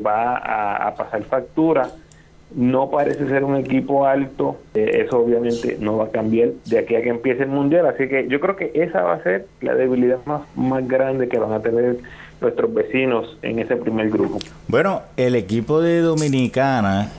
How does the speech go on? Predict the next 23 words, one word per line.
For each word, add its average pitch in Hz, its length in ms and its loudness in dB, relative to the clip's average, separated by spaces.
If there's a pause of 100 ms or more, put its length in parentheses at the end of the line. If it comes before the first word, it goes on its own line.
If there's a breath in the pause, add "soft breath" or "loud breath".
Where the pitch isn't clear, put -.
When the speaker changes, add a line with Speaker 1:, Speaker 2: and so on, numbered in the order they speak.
(460)
Speaker 2:
su 117 320 2
ofensiva, 113 800 2
tiene, 110 280 0
tienen 131 340 0
dos 127 160 2
anotadores 113 880 2 (360)
deluxe, 104 760 0
¿verdad? 95 260 0
Que 95 100 2
dirían 101 440 4
en, 95 200 2
en, 90 300 0
en 90 180 0
la 87 140 -2
posición 92 420 0
de 107 120 2
shooting 107 360 0
guard, 90 260 2
Víctor 85 340 -2
Liz 101 440 0
y 92 280 0
Rigoberto 90 520 0
Mendoza. 98 580 0